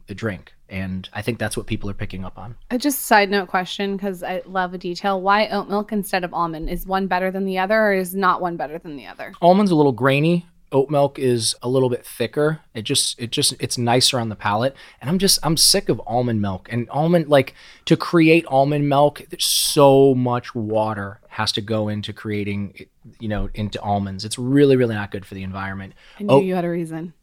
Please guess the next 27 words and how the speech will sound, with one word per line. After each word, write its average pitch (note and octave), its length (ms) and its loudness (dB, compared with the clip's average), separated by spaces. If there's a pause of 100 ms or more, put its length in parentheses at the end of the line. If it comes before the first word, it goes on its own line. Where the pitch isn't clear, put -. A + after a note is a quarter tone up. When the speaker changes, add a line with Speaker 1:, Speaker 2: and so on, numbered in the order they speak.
(420)
Speaker 1:
Oat E3+ 220 10
is E3 140 6
much D#3 220 6
more D3 140 6
sustainable, D3 600 4
but D#3 100 6
I B2+ 60 4
don't C3+ 100 2
wanna C#3 140 2
sound B2 300 2
like A#2 120 -2
some, A#2+ 380 0
you A#2+ 100 -2
know, G#2+ 220 0
I G2 140 -6
drive G#2+ 280 -2
a - 20 -10
Volkswagen G#2+ 600 0
bus G#2 300 0
and G#2+ 100 -4
I'm G#2 100 -2
out G2+ 180 -2
hugging G2+ 340 -4
trees, G2 520 -2
<laughs> - 40 -12
even G#2 200 -6
though, G2 320 -6